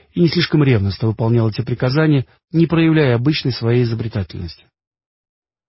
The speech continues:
Однажды я попытался было передать Тану приглашение встретиться с моей госпожой, но он вздохнул и отказался,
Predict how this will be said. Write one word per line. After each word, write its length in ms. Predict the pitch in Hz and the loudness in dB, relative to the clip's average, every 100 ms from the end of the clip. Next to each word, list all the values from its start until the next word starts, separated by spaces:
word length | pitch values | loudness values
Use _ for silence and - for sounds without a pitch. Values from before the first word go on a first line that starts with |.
| _ | _
Однажды 480 | - 123 160 196 151 | -6 0 2 4 2
я 80 | 135 | 0
попытался 500 | 120 123 160 165 151 | 0 -2 0 0 2
было 220 | 143 143 | 2 2
передать 360 | 139 131 143 - | 2 0 0 0
Тану 200 | 147 139 | -2 0
приглашение 680 | 139 143 151 208 202 147 - _ _ _ _ _ _ | -2 -2 -2 0 2 2 -2 _ _ _ _ _ _
встретиться 500 | - 143 131 - 120 | -4 0 0 -2 -10
с 100 | - | -4
моей 160 | 120 113 | -2 0
госпожой, 600 | 117 - 131 120 104 - _ _ _ _ _ _ | -2 -2 -4 -4 -8 -12 _ _ _ _ _ _
но 140 | 139 135 | 0 2
он 60 | |
вздохнул 440 | 123 131 - 185 175 | 2 0 0 2 2
и 40 | |
отказался, 720 | 135 - 110 110 107 104 104 | 0 -2 -4 -2 -4 -6 -12